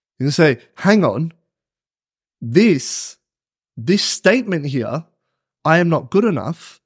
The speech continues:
is going to hold me back in so many areas of my life. I need to work on this and change it to something like, 'I am good enough.'" And right, obviously this is gonna take work, but little shifts like this, little tools like this,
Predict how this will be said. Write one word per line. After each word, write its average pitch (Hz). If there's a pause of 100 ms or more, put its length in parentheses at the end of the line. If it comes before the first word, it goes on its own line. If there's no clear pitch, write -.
(420)
is 147
going 165
to 170
hold 175
me 175
back 143
in 127
so 190
many 202
areas 190
of 156
my 135
life. 120
I 156
need 208
to 151
work 143
on 113
this - (640)
and 143
change 175
it 113 (440)
to 143
something 156
like, 131 (100)
'I 143
am 190
good 165
enough.'" 110 (280)
And 127
right, 175
obviously 180
this 190
is 185
gonna 190
take 175
work, 170 (340)
but 147 (120)
little 175
shifts 196
like 156
this, 202
little 151
tools 185
like 139
this, 196